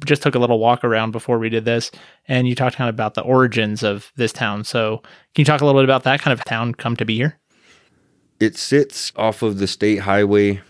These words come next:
Speaker 2: This state highway going up north is a mail route, is an old mail route from back in the Pony Express days. And that was something that was big back in the day. And so the things that are here,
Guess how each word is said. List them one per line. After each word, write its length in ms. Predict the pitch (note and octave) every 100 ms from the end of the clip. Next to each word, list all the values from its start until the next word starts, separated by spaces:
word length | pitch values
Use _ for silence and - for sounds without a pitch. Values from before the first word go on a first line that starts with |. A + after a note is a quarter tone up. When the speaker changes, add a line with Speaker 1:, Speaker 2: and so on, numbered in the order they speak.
| _ G2+
Speaker 2:
This 540 | F#2+ F#2 F2 - - _ _ _ _
state 340 | - A2 A2
highway 560 | F#2+ A2 A2 G#2 F#2+ F2 F#2+
going 300 | G2 G#2 G2
up 120 | G2 - -
north 500 | G2 G#2+ G2+ G2 _ _
is 180 | F#2+ F2+
a 120 | F2+
mail 240 | F2 G#2 G#2+
route, 280 | F#2 - -
is 180 | - F2
an 100 | E2
old 200 | F#2 F#2
mail 240 | F#2 F#2+
route 260 | F2+ F2 -
from 480 | - E2+ D#2+ E2 - _
back 320 | - F2 F2
in 380 | F2 E2+ E2 D#2 -
the 260 | E2 F2+ F2
Pony 300 | - G2+ F#2+
Express 480 | F2+ - - F#2+ -
days. 400 | E2+ E2+ - - _ _ _ _ _
And 160 | - F2
that 160 | F2+ F2+
was 420 | F2 E2 - -
something 500 | - - F2+ F2 F2
that 280 | E2+ D#2+ -
was 180 | F2 D#2+
big 300 | D#2+ F#2+ F2
back 260 | F#2 F2 F2+
in 60 |
the 60 | F2
day. 300 | E2+ F2+ F2
And 140 | E2
so 300 | - E2+ F2 - _ _ _ _ _
the 80 | F#2+
things 320 | - A2+ G2
that 220 | F2 F#2+
are 120 | F2+ F2
here, 420 | G2+ G#2 G2+